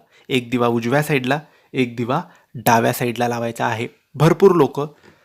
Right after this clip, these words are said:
दसऱ्याच्या दिवशी दिवे लावत नाही, दिवे डायरेक्ट लावतात तर लक्ष्मीपूजन दिवाळीच्या वेळेस लावतात. नाही मित्रांनो, दसऱ्याच्या दिवशीसुद्धा दिवे लावा, कोजागिरीच्या दिवशीसुद्धा दिवे लावा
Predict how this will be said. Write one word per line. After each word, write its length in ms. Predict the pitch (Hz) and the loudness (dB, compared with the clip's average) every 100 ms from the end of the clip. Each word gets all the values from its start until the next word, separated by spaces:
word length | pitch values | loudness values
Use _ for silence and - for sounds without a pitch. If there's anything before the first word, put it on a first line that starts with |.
| _ _ | _ _
दसऱ्याच्या 440 | 139 135 156 156 139 | -2 2 2 4 2
दिवशी 240 | 123 143 | 0 -2
दिवे 260 | 120 117 117 | 0 0 0
लावत 320 | 110 120 - | -2 -4 -6
नाही, 240 | 110 123 - _ _ _ _ _ _ _ - | -8 -8 -16 _ _ _ _ _ _ _ -2
दिवे 280 | 120 120 | 0 2
डायरेक्ट 360 | 117 120 127 127 | 2 0 0 0
लावतात 340 | 120 117 143 147 - - | 0 0 -2 -2 -6 -4
तर 40 | |
लक्ष्मीपूजन 800 | 123 120 - - 135 127 117 120 | 0 0 -2 -4 -2 0 0 0
दिवाळीच्या 500 | 117 120 120 120 135 | 0 0 2 0 0
वेळेस 280 | 143 139 120 123 | 2 2 2 -2
लावतात. 340 | 117 113 - - _ - - | -4 -4 -12 -14 _ -18 -6
नाही 260 | 120 107 | -4 -4
मित्रांनो, 420 | 117 110 117 113 147 _ - - | -6 -6 -8 -8 -14 _ -20 -8
दसऱ्याच्या 480 | 123 117 123 120 120 | -6 -4 -4 -2 -2
दिवशीसुद्धा 640 | 120 113 127 - 113 139 | -2 -2 -4 -6 -2 0
दिवे 260 | 135 120 117 | 2 2 0
लावा, 280 | 117 120 135 - - _ - | 0 -2 -6 -12 -20 _ 0
कोजागिरीच्या 580 | 127 131 123 123 123 123 | 2 4 2 0 -2 -2
दिवशीसुद्धा 720 | 120 - 131 - 123 113 151 | -4 -4 -6 -4 -4 0 2
दिवे 260 | 139 139 | 2 2
लावा 280 | 135 127 135 | 0 -2 -6